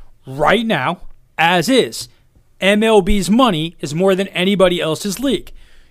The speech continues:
You are almost twice the salary cap of the N B A. twice the salary cap of the N B A. You are more than the N F L that has fifty-three players.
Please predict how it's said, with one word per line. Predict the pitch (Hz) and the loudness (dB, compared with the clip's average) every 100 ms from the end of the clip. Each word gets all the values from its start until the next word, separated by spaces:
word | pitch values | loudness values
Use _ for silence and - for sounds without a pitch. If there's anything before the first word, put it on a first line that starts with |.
| - | -20
You | 151 190 220 | -6 0 2
are | 220 190 | 2 0
almost | 202 202 202 - - | -2 0 -2 -4 -16
twice | - - 233 277 285 - | -14 -2 4 4 2 0
the | 285 | -4
salary | 254 277 285 285 240 180 | -2 2 4 6 4 0
cap | 170 127 139 - - - - - - | -4 -6 -8 -10 -20 -20 -20 -20 -4
of | 233 226 | -2 -2
the | 214 202 | -4 -4
N | 247 254 | -2 0
B | 247 254 | 2 4
A. | 254 135 - - _ _ _ _ _ _ _ _ _ - - | 4 0 -8 -20 _ _ _ _ _ _ _ _ _ -18 -8
twice | - 254 285 294 269 | 0 4 6 4 0
the | - 277 | -6 -6
salary | - 269 262 247 | -2 0 0 -2
cap | 233 233 226 | -4 -6 -6
of | 226 196 | -6 -6
the | 226 | -6
N | 226 220 | -6 -6
B | 226 | -4
A. | 233 139 - _ _ _ _ _ _ _ - | -4 -4 -10 _ _ _ _ _ _ _ -6
You | 175 240 240 | -2 4 4
are | 226 | 4
more | 214 240 277 | 2 2 2
than | 262 254 | 2 -2
the | 233 | -2
N | 220 | -2
F | 220 - | -2 0
L | 277 233 | 0 0
that | 214 | -2
has | 220 | -6
fifty-three | - - 185 180 208 - 185 175 | -8 0 2 2 -6 -6 -6 -4
players. | 220 202 123 | -2 -4 -6